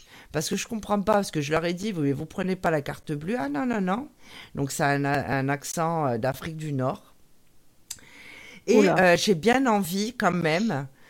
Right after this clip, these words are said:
Speaker 1: Et j'ai été bête, mais c'est parce qu'en fait, je suis très occupée et que ça m'a dérangée dans mon travail. Mais, euh, je vais tenter l'expérience. C'est-à-dire que la prochaine fois qu'il rappelle,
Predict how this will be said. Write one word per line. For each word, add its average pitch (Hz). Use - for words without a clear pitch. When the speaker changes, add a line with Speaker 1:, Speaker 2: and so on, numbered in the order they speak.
Speaker 1:
Et 180
j'ai 214
été 240
bête, 185
mais 165
c'est -
parce 185
qu'en 180
fait, 214
je -
suis -
très 196
occupée 196
et -
que 151
ça 151
m'a 151
dérangée 156
dans 156
mon 127
travail. 147
Mais, 214
euh, 175
je 160
vais 185
tenter 220
l'expérience. 170
C'est-à-dire 175
que 165
la 147
prochaine 254
fois 254
qu'il 214
rappelle, 160